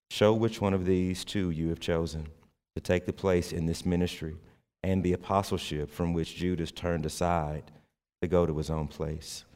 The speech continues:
And they cast lots for them, and a lot fell on Matthias, and he was numbered with the eleven apostles.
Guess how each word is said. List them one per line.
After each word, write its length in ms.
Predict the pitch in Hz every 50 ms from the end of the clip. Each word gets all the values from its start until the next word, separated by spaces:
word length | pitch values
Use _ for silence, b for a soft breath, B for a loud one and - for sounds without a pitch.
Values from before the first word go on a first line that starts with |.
| _ _ _ _ _ _ _ _ _ _ _ _ -
And 100 | 80 -
they 100 | 80 85
cast 360 | - - 87 87 - - 85
lots 260 | 90 87 90 92 -
for 140 | - - 85
them, 320 | 87 85 80 82 82 85 82 - - _ _ _ _ _ _ _ _ _ _ _ _
and 80 | 82 82
a 60 | 82
lot 280 | 80 82 87 90 90
fell 300 | 87 - - 85 85 82
on 180 | 80 80 80 80
Matthias, 720 | 80 80 - 85 85 82 78 78 78 78 - - - - _ _ _ _ _ _ _ _ _ _ _ -
and 120 | 80 73
he 320 | 69 87 101 107 104 87
was 200 | 71 78 80 -
numbered 440 | 82 82 82 80 80 73 76 73 -
with 240 | - 82 80 76 -
the 120 | - 73
eleven 360 | 73 73 73 80 80 71 73 71
apostles. 640 | 69 69 78 76 71 - - - 69 69 - -